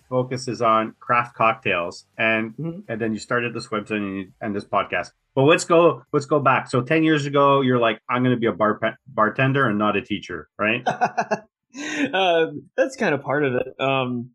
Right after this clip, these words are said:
Speaker 2: I started off, uh, doing a little bartending in college to pay some, you know, tuition bills, and then, uh, graduated from college, took a year off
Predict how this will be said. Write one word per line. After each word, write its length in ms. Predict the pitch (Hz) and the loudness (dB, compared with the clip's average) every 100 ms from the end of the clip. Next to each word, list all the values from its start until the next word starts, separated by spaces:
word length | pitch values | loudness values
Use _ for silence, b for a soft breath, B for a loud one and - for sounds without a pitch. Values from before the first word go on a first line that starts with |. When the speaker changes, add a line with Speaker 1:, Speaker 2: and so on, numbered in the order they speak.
| _ - | _ -20
Speaker 2:
I 20 | |
started 400 | - 151 151 147 | -6 -2 0 2
off, 280 | 131 135 135 | 0 -2 -6
uh, 280 | 123 120 120 120 | -8 -6 -8 -8
doing 140 | 127 | -6
a 80 | 127 | -6
little 160 | 123 120 | -8 -8
bartending 440 | 120 123 131 120 | -8 -8 -10 -10
in 100 | 120 | -10
college 420 | 120 120 123 127 - | -8 -8 -8 -12 -8
to 260 | 127 120 120 - | -4 -4 -6 -10
pay 140 | 120 | -10
some, 460 | 123 135 120 120 120 _ _ _ - | -8 -6 -6 -6 -12 _ _ _ -4
you 100 | 127 | -2
know, 100 | 113 | -2
tuition 500 | - 127 127 131 117 | 0 0 0 0 -2
bills, 420 | 113 113 127 - | -2 -4 -6 -10
and 160 | 123 120 | -6 -4
then, 300 | 117 117 123 _ _ _ - | -2 -4 -6 _ _ _ -6
uh, 220 | 123 117 | -4 -4
graduated 580 | 113 135 151 143 131 123 | -4 -4 -2 0 0 -2
from 140 | 131 | -8
college, 440 | 120 120 123 131 - | -8 -6 -4 -6 -8
took 160 | 127 | -8
a 40 | 117 | -6
year 320 | 123 135 131 | -4 -2 0
off 540 | 120 127 123 127 156 | -2 -2 -6 -12 -14